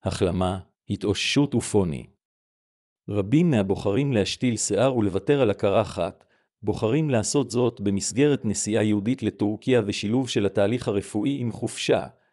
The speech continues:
מנוחה ואפילו בילויים וקניות באתרים בטורקיה. נסיעה כזו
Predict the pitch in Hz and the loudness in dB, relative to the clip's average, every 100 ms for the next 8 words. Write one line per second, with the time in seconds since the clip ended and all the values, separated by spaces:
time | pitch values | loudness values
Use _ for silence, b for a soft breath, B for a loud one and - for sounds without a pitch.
0 | _ - 101 104 - 143 156 117 113 143 | _ -4 -2 -2 0 2 2 2 2 2
1 | 139 120 110 117 131 135 - 107 113 139 | 2 2 2 2 0 -2 -4 -2 0 0
2 | 98 101 98 110 123 151 131 - 101 90 | 0 0 2 0 0 -2 -2 0 -2 -2
3 | - 65 60 _ _ _ _ _ _ _ | -8 -10 -12 _ _ _ _ _ _ _
4 | _ _ _ 104 92 - 107 147 - 107 | _ _ _ -6 -4 -2 2 2 2 0
5 | 95 110 | 2 2